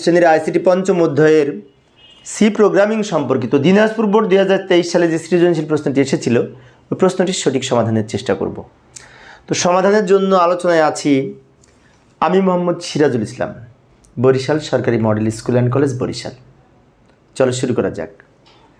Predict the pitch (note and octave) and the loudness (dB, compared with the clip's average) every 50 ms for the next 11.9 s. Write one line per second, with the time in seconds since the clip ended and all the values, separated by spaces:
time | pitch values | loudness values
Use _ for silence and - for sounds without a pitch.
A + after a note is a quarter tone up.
0 | _ _ _ _ _ _ _ _ - D3+ F3 F3+ F3+ A3 A3 B3 A#3+ A3 A3 A3 | _ _ _ _ _ _ _ _ -6 -2 0 0 2 2 2 2 2 2 0 0
1 | - A3 G#3+ G#3+ A#3 A3 G#3 E3 C#3 C3+ C3+ A#2+ A#2 A#2+ E3 E3 E3+ D#3+ B2+ C#3 | 0 0 0 0 0 0 2 2 2 0 0 0 -2 -2 -2 -2 -2 -2 -2 0
2 | C3 B2+ B2 A2+ A2 G#2+ G#2+ - - - - D3 C#3+ A2+ A2+ - - - - _ | 0 2 2 2 0 0 -2 -6 -6 -2 -2 0 0 -2 -4 -8 -10 -14 -20 _
3 | _ _ _ _ _ _ _ E3+ F3+ G3 G3+ A3 G#3+ G3+ G3 G3 G#3+ G#3 G3+ - | _ _ _ _ _ _ _ 0 0 2 2 2 2 2 2 2 2 2 0 0
4 | A#3 A3 G3 F3+ G3 F#3+ E3 F#3+ G#3 G#3 G4+ - - - - _ _ _ _ _ | -2 -2 0 0 2 4 4 4 4 2 0 -4 -10 -14 -20 _ _ _ _ _
5 | _ _ _ C#3+ D3 E3+ F#3 F#3+ F#3+ D#3+ - G3 G#3 G#3+ G#3 - - G3+ F#3+ F#3+ | _ _ _ 0 2 2 2 0 -2 -2 0 2 2 2 2 0 2 2 2 2
6 | F3 D#3+ E3 F3 E3 E3+ - E3+ E3 D#3+ E3 E3 E3 E3 E3+ - E3+ D#3 D#3 C#3+ | 2 2 2 0 0 0 0 2 2 2 2 0 0 -2 0 0 2 2 2 2
7 | C3 D3 D3 C#3 C#3 - D#3 D3 D3 D3 C#3+ C3+ - - C#3 C3+ B2+ B2+ A#2+ A2 | 0 -2 -2 -2 -2 0 2 2 2 2 0 -2 -2 0 2 2 2 2 2 2
8 | B2 C3 C3 B2 - C3 C#3 C#3 D3 D3+ D3 D3+ D3 C#3+ C3+ - - - B2+ A#2+ | 2 2 2 0 0 0 2 4 4 4 4 2 0 -2 -4 -4 -2 0 0 0
9 | A#2 - - - - - C#3+ C#3+ C3 C3+ C#3+ C#3+ C#3 C3+ D3 D3 C3+ C#3 D3+ D3 | 0 -2 -6 -8 -4 -2 -2 0 2 2 2 2 2 0 0 2 2 0 0 2
10 | C#3 C3 D3+ C#3+ C#3+ - D#3 D#3 D#3 D#3 - - - - A2 - - A#2+ A2 G#2+ | 2 0 0 0 0 2 2 4 4 2 0 -2 -2 -4 -4 -2 -2 -2 0 0
11 | - G#2 G2+ G#2 A2 A#2+ D3+ D3 D3+ D3+ D#3 D3 - C#3 A#2+ A#2+ C3+ | -2 -2 0 -2 0 0 0 0 2 0 0 0 0 0 0 2 0